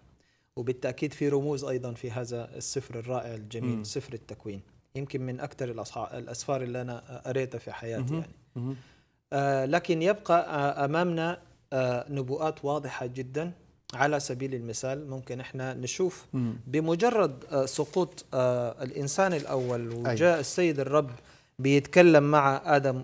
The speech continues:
Speaker 1: آه، وحواء، وتكلم مع الشيطان.
Speaker 2: مم.
Speaker 1: فنجد في سفر التكوين ثلاثة، آه، خمستاشر،
Speaker 2: أيوة.
Speaker 1: يتكلم الرب مع الحية
Speaker 2: مم.
Speaker 1: اللي، آه، يعني من خلالها تكلم الشيطان، آه، إلى الإنسان:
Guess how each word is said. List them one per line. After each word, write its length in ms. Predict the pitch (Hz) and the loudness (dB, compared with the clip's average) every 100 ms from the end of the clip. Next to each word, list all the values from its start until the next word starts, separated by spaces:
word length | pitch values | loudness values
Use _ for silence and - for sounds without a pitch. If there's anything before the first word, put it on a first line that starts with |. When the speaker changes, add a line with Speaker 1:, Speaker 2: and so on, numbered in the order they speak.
| 139 | -4
Speaker 1:
آه، 180 | 131 127 | -4 0
وحواء، 640 | 131 131 131 123 123 139 | 0 2 2 2 0 0
وتكلم 520 | 139 - 196 180 135 | -2 0 0 2 0
مع 140 | 123 127 | -2 -4
الشيطان. 560 | - 175 170 220 160 110 - | -4 -4 0 0 0 -6 -4
Speaker 2:
مم. 180 | 135 123 101 - - - | -2 0 -4 -10 -6 2
Speaker 1:
فنجد 360 | 151 190 170 | 4 4 2
في 140 | - 156 | 2 0
سفر 280 | 202 - | 0 0
التكوين 460 | 151 147 123 151 147 | -2 -2 -4 -2 -2
ثلاثة، 580 | 139 135 139 135 117 113 - | 0 2 2 0 -4 -6 -10
آه، 220 | 131 117 | -6 -6
خمستاشر، 760 | 117 131 120 - - 123 - 117 - - | -4 -6 -4 -4 -2 -2 -4 -10 -16 -10
Speaker 2:
أيوة. 180 | 110 98 101 - | -8 -8 -12 -12
Speaker 1:
يتكلم 640 | 131 123 135 - 160 147 | -8 -6 -4 2 2 2
الرب 260 | 127 143 131 | 2 2 0
مع 180 | 123 120 | -2 -2
الحية 560 | 117 - 131 120 120 120 - | -2 0 0 0 -2 -6 -10
Speaker 2:
مم. 160 | 127 113 104 - | -8 -6 -8 -8
Speaker 1:
اللي، 720 | 123 120 123 123 120 117 113 | -6 -2 -2 0 0 -2 -4
آه، 580 | - 131 131 139 131 123 - | -10 -14 -12 -8 -6 -6 -10
يعني 600 | - 131 123 120 113 113 123 | -8 0 0 0 -4 -8 -8
من 180 | 123 | -6
خلالها 540 | 127 151 147 190 170 139 | 0 6 10 10 10 6
تكلم 460 | - - 147 131 | 0 -2 0 0
الشيطان، 640 | 117 - 113 117 127 123 120 - - | -4 -4 -6 -4 -4 -4 -8 -16 -14
آه، 220 | 120 117 120 | -10 -10 -6
إلى 160 | 127 | -4
الإنسان: 600 | 123 127 123 - 156 147 | -4 -4 -6 2 2 2